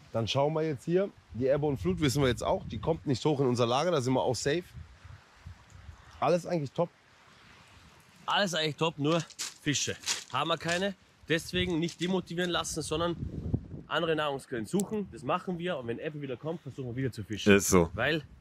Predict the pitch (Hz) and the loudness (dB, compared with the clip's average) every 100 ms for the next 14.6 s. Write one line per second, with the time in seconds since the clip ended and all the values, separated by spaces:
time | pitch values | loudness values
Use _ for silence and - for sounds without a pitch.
0 | - 127 - 120 117 107 - 107 - - | -6 -4 -2 -4 -2 -2 -2 -2 -2 -6
1 | - 104 110 123 117 - 113 110 101 90 | 2 8 10 8 6 8 8 8 2 4
2 | 95 98 90 85 127 120 117 110 135 113 | 6 6 8 6 6 4 2 2 2 2
3 | 98 - _ _ - - - - - - | 0 -4 _ _ -16 -16 -16 -20 -20 -20
4 | - - 110 180 196 165 190 180 - 160 | -20 -4 2 4 2 2 0 0 2 4
5 | 131 - - _ _ _ _ - - - | 4 0 -12 _ _ _ _ -20 -20 -20
6 | - 170 226 233 214 208 156 - - _ | 0 4 6 4 2 2 2 0 -10 _
7 | 131 143 180 185 - - - 110 78 - | 2 4 4 4 2 0 0 0 0 -2
8 | - - - - - 170 185 202 113 160 | -4 -6 -2 4 6 8 8 8 8 8
9 | 185 208 170 170 180 156 - - 151 139 | 8 6 4 4 4 2 -4 0 2 2
10 | 127 - 139 98 80 - - - - - | 0 2 2 4 0 -6 -10 -8 -10 -2
11 | 131 135 160 185 175 143 98 87 123 143 | 2 4 4 2 2 2 0 -4 -4 0
12 | 127 - 190 - - 143 - _ 127 117 | 0 2 2 2 4 4 2 _ -2 0
13 | 147 135 - 226 214 190 175 131 151 135 | 2 0 2 4 6 6 4 2 0 0
14 | 120 - 135 92 - | -2 0 0 0 -4